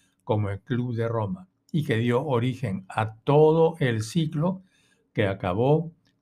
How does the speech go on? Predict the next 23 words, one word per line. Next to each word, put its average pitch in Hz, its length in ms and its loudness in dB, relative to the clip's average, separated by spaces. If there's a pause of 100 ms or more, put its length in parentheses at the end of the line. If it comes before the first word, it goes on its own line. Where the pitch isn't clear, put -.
(120)
con 131 560 2 (840)
la 90 280 -2
proclamación 175 1000 2 (480)
del 95 220 0
concepto 139 920 -2 (640)
de, 107 480 0 (220)
de 120 280 -4 (100)
desarrollo 117 840 -2
sostenible. 95 1000 -4 (840)
El 113 180 4
primer 143 260 6
informe 156 400 8
de 139 60 6
trabajo 147 500 4
del 113 160 2
Club 147 220 2
de 123 100 0
Roma 151 580 4 (760)
fue 127 160 2
presentado 127 680 0
por 107 220 -2
Dennis 143 360 2
Meadows 131 680 0